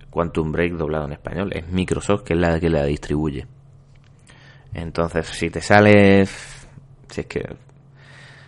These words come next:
si te sacan el juego así, yo, por ejemplo, no me lo voy a comprar de salida. Voy a ver cómo, voy,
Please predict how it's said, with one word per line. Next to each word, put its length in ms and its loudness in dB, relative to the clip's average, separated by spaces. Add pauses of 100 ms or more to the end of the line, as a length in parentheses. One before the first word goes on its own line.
si 160 -12
te 120 -6
sacan 320 2
el 80 4
juego 260 4
así, 480 0 (1700)
yo, 500 0
por 120 4
ejemplo, 320 2
no 80 2
me 80 2
lo 60 4
voy 100 4
a 40 -2
comprar 300 -6
de 100 -8
salida. 400 -10
Voy 280 -2
a 60 2
ver 120 2
cómo, 340 -4
voy, 380 -2